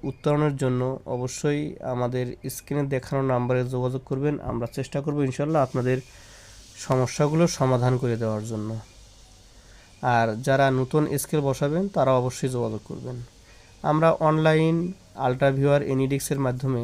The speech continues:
আমরা বাংলা এবং ইংলিশ সফটওয়্যার প্রোভাইড করে থাকি। যাদের লাগবে তারা অবশ্যই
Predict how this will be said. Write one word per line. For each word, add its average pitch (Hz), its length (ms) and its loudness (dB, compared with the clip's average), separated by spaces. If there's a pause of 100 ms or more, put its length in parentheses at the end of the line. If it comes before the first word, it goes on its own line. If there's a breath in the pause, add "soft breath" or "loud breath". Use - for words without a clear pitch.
(720 loud breath)
আমরা 123 200 0 (160)
বাংলা 139 300 4 (160)
এবং 131 140 0 (180)
ইংলিশ 147 320 2 (280)
সফটওয়্যার 127 480 0
প্রোভাইড 120 400 -2
করে 127 220 0
থাকি। 139 240 -2 (960 soft breath)
যাদের 135 300 2
লাগবে 131 260 0 (100)
তারা 120 220 0
অবশ্যই 123 460 -2